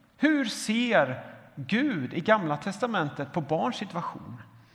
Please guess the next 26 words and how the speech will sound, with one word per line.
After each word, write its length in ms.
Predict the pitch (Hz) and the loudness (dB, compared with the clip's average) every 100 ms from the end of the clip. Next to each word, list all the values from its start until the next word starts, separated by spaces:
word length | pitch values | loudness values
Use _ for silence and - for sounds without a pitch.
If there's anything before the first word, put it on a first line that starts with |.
| - _ - _ | -20 _ -20 _
Mose 640 | 190 214 135 - - 175 | 2 2 0 -4 0 0
som 280 | - 185 180 | 2 0 6
räddades 420 | 196 156 170 170 | 4 6 2 2
som 140 | 175 | -2
spädbarn, 720 | 165 - 180 156 135 135 156 147 | -6 0 4 4 4 2 2 6
David 460 | 208 185 170 196 | 8 10 8 4
som 160 | - 185 | -2 -2
kallades 480 | 196 196 160 160 - | 6 6 6 2 -2
som 160 | 170 | 0
ung, 280 | 160 175 139 | 2 2 0
Samuel 640 | - 214 214 165 160 190 | 4 6 8 8 6 4
i 40 | 190 | 2
templet 640 | - 190 202 - 156 143 | 4 4 4 -2 -2 -2
som 140 | - 160 | 0 4
hörde 300 | 175 156 160 | 6 6 4
Guds 300 | 160 156 165 | -2 -4 0
röst. 440 | 170 135 - - - - - - | 0 0 -10 -16 -20 -18 -18 -8
Och 100 | - | -2
så 80 | 220 | 2
hela, 480 | 208 233 202 208 - - - - - - - | 4 8 10 10 8 0 -12 -16 -18 -20 0
många, 480 | 165 277 247 226 | 6 8 8 4
många 240 | 247 240 196 | 6 6 4
berättelser 880 | 190 196 - - 170 - 147 123 - - - - - - - - | 4 2 0 -4 -4 0 2 2 -6 -16 -20 -20 -20 -20 -20 -12
fram 200 | - 185 | 4 4
till 200 | 180 175 | 4 4
Jesus 920 | 185 156 - - 170 139 - - - | 6 6 2 -4 -4 -4 -8 -10 -12